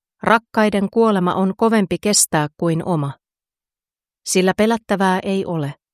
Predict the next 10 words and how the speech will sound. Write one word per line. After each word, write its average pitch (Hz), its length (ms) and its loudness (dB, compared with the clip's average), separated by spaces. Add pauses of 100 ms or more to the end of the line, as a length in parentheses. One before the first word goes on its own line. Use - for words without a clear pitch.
(960)
Kuolema 233 440 2
on 220 140 0
toisenlaista 160 800 0
kuin 170 260 -2
odotin, 147 560 -6 (360)
ja 180 100 0
niin 220 200 4
on 190 100 2
myös 185 280 0 (100)
kuolemattomuus. 151 1000 -2